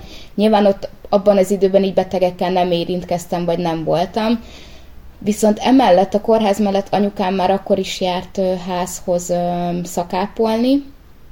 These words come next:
és, ö, volt, hogy oda is, mivel nem volt megoldott mindig így a felügyelet, ezért mentem vele, és ott is nagyon aranyosak voltak az idősek, és akkor mindig elővették az elrejtett csokoládétól elkezdve mindent, és hogy,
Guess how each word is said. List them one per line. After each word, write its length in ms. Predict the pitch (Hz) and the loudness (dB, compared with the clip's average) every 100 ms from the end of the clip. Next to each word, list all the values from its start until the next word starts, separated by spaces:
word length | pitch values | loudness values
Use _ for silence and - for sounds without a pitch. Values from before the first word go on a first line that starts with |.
| - - - - | -20 -20 -20 -12
és, 280 | - 175 - | -4 -2 0
ö, 180 | 202 190 | 2 4
volt, 240 | 202 185 | 6 4
hogy 140 | 185 185 | 4 4
oda 200 | 175 165 | 4 4
is, 260 | 170 180 | 0 -2
mivel 400 | - - 185 175 | -6 -4 0 0
nem 220 | 185 180 180 | 2 2 4
volt 240 | 180 180 | 4 4
megoldott 500 | 185 180 175 175 185 | 0 2 2 2 0
mindig 300 | 190 180 180 | -2 -2 -4
így 160 | 180 175 | -2 -2
a 40 | |
felügyelet, 560 | 170 196 208 220 208 185 | 0 0 2 2 2 2
ezért 260 | 175 180 | 2 0
mentem 440 | 185 180 175 175 180 | -2 -6 -4 -4 -2
vele, 280 | 185 214 233 - - - - | 0 0 -2 -10 -20 -20 -8
és 180 | - 208 | -2 2
ott 180 | 202 196 | 2 0
is 100 | - | -4
nagyon 240 | 196 180 | 0 0
aranyosak 500 | 175 170 175 175 185 | 0 -2 -4 -6 -6
voltak 360 | 175 175 175 175 | -2 -2 -2 -4
az 120 | 175 | -2
idősek, 480 | 180 170 170 190 175 | -2 -4 -4 -4 -6
és 140 | - | -8
akkor 240 | 185 - 175 | -8 -4 -2
mindig 300 | 180 175 175 | -2 -2 2
elővették 640 | 175 170 165 165 175 170 | 4 4 2 0 -2 0
az 320 | 156 165 175 | -2 -4 -4
elrejtett 540 | 196 185 175 180 - - | -4 -2 -2 -2 -4 -4
csokoládétól 920 | 208 - 180 175 175 175 190 170 190 | -4 0 0 0 0 0 0 0 -2
elkezdve 540 | - - 190 202 190 | -2 0 0 4 2
mindent, 360 | 196 196 196 202 | 2 2 0 0
és 180 | 190 | -2
hogy, 200 | - 196 | 2 2